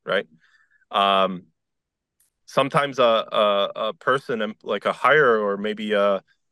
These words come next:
a, a colleague that you're working with will grow into a role, right? But they need maybe some time. So I think about cadence quite a bit.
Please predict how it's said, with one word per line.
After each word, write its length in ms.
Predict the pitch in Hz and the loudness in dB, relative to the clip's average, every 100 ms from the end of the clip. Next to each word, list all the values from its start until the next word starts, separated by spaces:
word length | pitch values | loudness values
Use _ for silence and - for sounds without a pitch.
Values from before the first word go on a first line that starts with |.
| _ _ - | _ _ -10
a, 80 | 98 | -4
a 520 | 92 95 - 92 90 - | -2 -2 -2 -2 -2 -2
colleague 400 | 120 131 139 107 | 0 2 0 -2
that 120 | 107 | -4
you're 160 | 104 | -4
working 360 | 104 156 160 117 | 0 0 0 -4
with 260 | 104 104 _ _ _ _ _ _ _ | -4 -4 _ _ _ _ _ _ _
will 280 | 110 113 110 | 0 2 2
grow 460 | 113 131 156 139 110 | 2 2 4 0 -4
into 240 | 107 107 | -4 -4
a 100 | 101 | -2
role, 380 | 101 135 98 - | -2 -2 -2 -6
right? 260 | 92 95 - | -10 -10 -10
But 160 | - 95 | -8 -6
they 100 | 101 | -4
need 280 | 107 113 95 | -4 -6 -6
maybe 220 | 107 101 | -6 -6
some 220 | 95 101 | -8 -8
time. 320 | 95 117 98 - _ _ _ | -2 -2 -2 -6 _ _ _
So 340 | - 110 101 - _ _ _ - | -4 0 0 0 _ _ _ -6
I 80 | 107 | -4
think 160 | 180 185 | -2 0
about 240 | 160 - | 0 -2
cadence 380 | - 123 135 139 | -2 -2 -2 -2
quite 200 | 147 139 | -2 -2
a 40 | |
bit. 200 | 131 135 | 0 -2